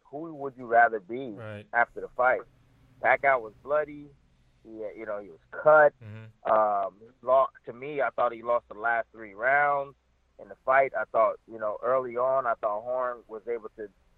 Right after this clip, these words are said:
Speaker 1: to, to back him up and put him on a rope.
Speaker 2: Right.
Speaker 1: Whether the punches are landing or not, you guys, have, everybody has to understand that when you have a judge that, you know, if you're against the ropes and he's behind you, or not behind you, but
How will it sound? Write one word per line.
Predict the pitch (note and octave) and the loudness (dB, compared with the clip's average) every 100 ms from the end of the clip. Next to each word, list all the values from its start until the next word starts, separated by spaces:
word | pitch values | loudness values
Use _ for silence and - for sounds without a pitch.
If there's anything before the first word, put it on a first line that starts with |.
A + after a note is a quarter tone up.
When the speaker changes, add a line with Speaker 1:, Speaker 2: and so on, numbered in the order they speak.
| _ - | _ -18
Speaker 1:
to, | G#2+ G2 _ | -18 -18 _
to | G#2 | -2
back | G#2+ A#2+ A2+ | 4 4 4
him | A2+ | 6
up | C3 C3 - _ _ _ | 10 10 6 _ _ _
and | - | -2
put | - B2 | 4 4
him | A#2 | 4
on | |
a | A2 | 2
rope. | A2+ C3 - _ - | 4 4 2 _ -14
Speaker 2:
Right. | A2+ | 0
Speaker 1:
Whether | C3+ F3 A3+ | 2 2 0
the | F#3 | -2
punches | E3 E3+ - C#3 | -4 -10 -10 -14
are | A#2+ | -12
landing | C3 D3 C3 | -12 -14 -16
or | G#2 G2+ | -14 -4
not, | A#2+ C#3+ - | -2 -2 -4
you | B2+ | -14
guys, | B2+ D3 C#3+ | -2 0 2
have, | C3+ - | -2 -2
everybody | D3 E3 C#3+ C3 | -8 -4 -2 -2
has | C3 - | -4 -8
to | |
understand | A#2+ A#2+ - A#2 C3 C#3+ | -12 -12 -14 -10 -8 -4
that | A#2 F#2+ - _ _ _ - | -4 -4 -10 _ _ _ -12
when | B2+ C#3 | -12 -6
you | G3+ | 4
have | F#3+ D3 | 4 4
a | G#2 A#2 | -4 0
judge | B2 D3 D#3 _ _ _ _ _ _ | 4 4 2 _ _ _ _ _ _
that, | A#2 A#2 G#2+ - _ - | 0 0 0 -6 _ -14
you | A#2+ | -12
know, | A2 G#2 G2+ - | -6 -6 -6 -10
if | G#2+ | -12
you're | C#3 F#3+ F3+ | -2 0 0
against | B2 D3+ D#3+ | -2 -6 -6
the | C3 | -4
ropes | A#2 C3+ - _ | 0 0 0 _
and | A2+ B2 | -16 -14
he's | E3 - | -14 0
behind | A2+ - A2+ C3+ D#3+ D#3+ | 0 2 2 2 2 -4
you, | F#3+ G#3 A3 _ _ _ _ _ _ _ _ _ _ _ _ _ - | -4 -4 -6 _ _ _ _ _ _ _ _ _ _ _ _ _ 6
or | B2+ A#2 - | 8 8 4
not | C3+ C3+ | 0 0
behind | G#2+ G#2 C#3 B2+ | -4 -6 -6 -6
you, | A#2 G#2+ | -10 -6
but | A#2+ | -6